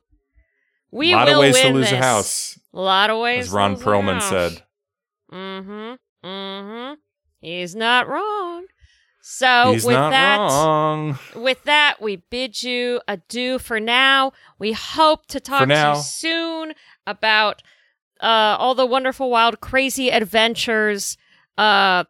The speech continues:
Speaker 1: that the most recent addition to the Sex and the City universe has brought us. But until then,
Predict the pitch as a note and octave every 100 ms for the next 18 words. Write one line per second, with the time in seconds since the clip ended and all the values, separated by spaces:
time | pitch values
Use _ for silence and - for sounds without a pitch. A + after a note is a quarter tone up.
0 | _ - G#3+ F#3+ F#3 - - - F#3+ G#3
1 | G3+ F#3+ G3 G#3+ - F#3 E3+ G#3+ A#3 -
2 | A3+ G3+ - - - - G3+ - G3+ G3
3 | G#3 G3 F#3 F3+ - F3 G3+ - G3+ F3
4 | G3 F#3+ F#3 F3+ F3 E3 - - _ _
5 | _ F3 - G3+ G#3 G3 G3 F#3 - -
6 | _ F3 F3+ - A#3 A3+ F#3+ F#3+ F#3 F3+